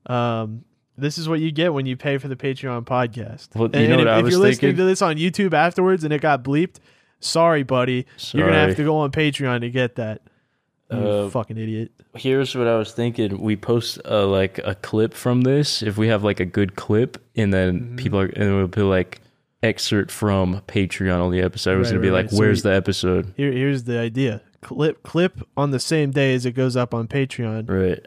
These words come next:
Speaker 1: Then a week or so later, two weeks even maybe, uh, the episode goes up on YouTube. Double revenue.
Speaker 2: You
Speaker 1: Double
Speaker 2: think we should just fully drop it?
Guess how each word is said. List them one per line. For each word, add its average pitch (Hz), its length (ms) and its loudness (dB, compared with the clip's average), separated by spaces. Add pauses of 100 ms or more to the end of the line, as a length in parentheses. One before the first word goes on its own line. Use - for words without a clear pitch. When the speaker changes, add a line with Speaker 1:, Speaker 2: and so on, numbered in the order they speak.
Speaker 1:
Then 127 120 -2
a 110 60 -4
week 135 540 -2
or 123 140 -2
so 123 260 -2
later, 113 380 -2
two 143 180 -2
weeks 117 320 -4
even 113 280 -4
maybe, 110 320 -6 (760)
uh, 107 240 -4
the 104 180 -4
episode 113 360 -4
goes 117 200 -4
up 110 160 -6
on 107 120 -6
YouTube. 107 380 -8 (380)
Double 120 240 0
revenue. 107 440 -6 (400)
Speaker 2:
You 131 40 -16
Speaker 1:
Double 117 140 0
Speaker 2:
think 107 180 2
we 110 80 4
should 101 160 -2
just 92 220 -2
fully 98 280 2
drop 95 360 0
it? - 240 -4